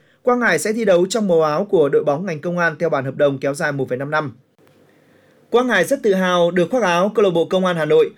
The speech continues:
một trong những đội bóng giàu tham vọng nhất V-League hai nghìn hai mươi ba mùa giải năm nay. Tiền vệ sinh năm một chín chín bảy hy vọng rằng đội bóng ngành công an sẽ là nơi để anh có thể tìm lại được phong độ và đẳng cấp vốn có. Chính vì thế, việc đàm phán hợp đồng đã diễn ra nhanh chóng và nhận được sự hợp tác từ hai bên.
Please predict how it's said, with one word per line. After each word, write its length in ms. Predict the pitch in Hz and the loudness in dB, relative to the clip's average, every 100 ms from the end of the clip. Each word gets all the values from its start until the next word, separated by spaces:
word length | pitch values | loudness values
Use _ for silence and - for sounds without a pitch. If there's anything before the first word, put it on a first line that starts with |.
| _ | _
một 140 | 151 180 | -2 0
trong 140 | 226 233 | 0 0
những 120 | 233 | 2
đội 100 | 165 | 2
bóng 180 | 156 180 | 2 0
giàu 240 | 180 156 | 0 0
tham 220 | 156 185 | -2 -2
vọng 200 | 175 160 | -2 0
nhất 120 | 220 208 | -2 0
V-League 300 | 180 233 196 | 0 0 -2
hai 120 | 170 | -4
nghìn 260 | 160 151 135 123 | -2 -4 -6 -10
hai 180 | - 160 | -6 -2
mươi 40 | 160 | 0
ba 200 | 165 156 | 0 0
mùa 200 | 147 135 | -2 -4
giải 140 | 135 | -4
năm 120 | 127 | -4
nay. 260 | 147 151 123 _ _ _ - | -2 -2 -4 _ _ _ 0
Tiền 180 | 214 | 0
vệ 140 | 214 196 | 2 0
sinh 180 | 262 254 | -2 -4
năm 140 | 247 | 0
một 100 | 208 | 0
chín 160 | - 196 | 0 -6
chín 160 | 202 214 | -4 0
bảy 140 | 208 | 2
hy 200 | 147 196 | 0 -2
vọng 220 | 185 160 | -2 -4
rằng 240 | 143 156 151 | -2 -4 0
đội 120 | 151 | 0
bóng 240 | 147 151 | 0 -2
ngành 160 | 190 156 | -4 -4
công 160 | 170 170 | -4 -2
an 220 | 160 147 - - | -2 -4 -10 -10
sẽ 140 | - | -2
là 120 | 190 | 0
nơi 180 | 170 170 | 2 2
để 100 | 151 | 2
anh 220 | 147 156 | 0 0
có 100 | 151 | -4
thể 120 | 165 156 | -2 -2
tìm 180 | 151 | -2
lại 120 | 147 143 | -2 0
được 140 | 143 | -2
phong 140 | 220 214 | 0 2
độ 200 | 185 131 | 2 2
và 80 | 127 | -2
đẳng 160 | 123 123 | -6 -4
cấp 160 | 180 | -4
vốn 140 | 147 135 | -4 -2
có. 300 | 139 135 202 - _ _ - | 0 0 -2 -14 _ _ -6
Chính 180 | 254 | -4
vì 100 | 240 | -2
thế, 160 | 220 190 | 0 0
việc 180 | 208 185 | 0 -2
đàm 180 | 175 170 | -2 -2
phán 140 | 175 | -2
hợp 120 | 208 | -2
đồng 260 | 165 160 151 | 0 0 0
đã 160 | 151 | -4
diễn 180 | 151 185 | -2 -4
ra 100 | 180 | -4
nhanh 220 | 175 170 | -4 -4
chóng 240 | 160 143 165 | -2 -4 -2
và 180 | 170 160 - | -2 -2 -6
nhận 240 | 151 151 | -2 -2
được 140 | 160 - | 0 -4
sự 180 | - 135 | -4 -4
hợp 120 | 131 | -2
tác 160 | 170 190 - | -4 -4 -4
từ 140 | 139 | -6
hai 140 | 131 | -4
bên. 220 | 127 123 | -2 -2